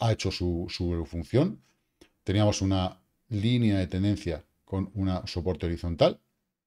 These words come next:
Bueno, pues oye, fijaros, ¿eh? ¿De dónde viene?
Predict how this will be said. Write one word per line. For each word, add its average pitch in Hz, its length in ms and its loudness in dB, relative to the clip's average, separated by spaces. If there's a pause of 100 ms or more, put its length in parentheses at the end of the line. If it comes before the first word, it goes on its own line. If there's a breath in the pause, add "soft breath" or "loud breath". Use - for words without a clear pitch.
(180)
Bueno, 160 260 -6
pues - 180 -16
oye, - 220 -8 (920)
fijaros, - 360 -4
¿eh? 127 80 -2
¿De - 120 -4
dónde 90 160 0
viene? 107 320 2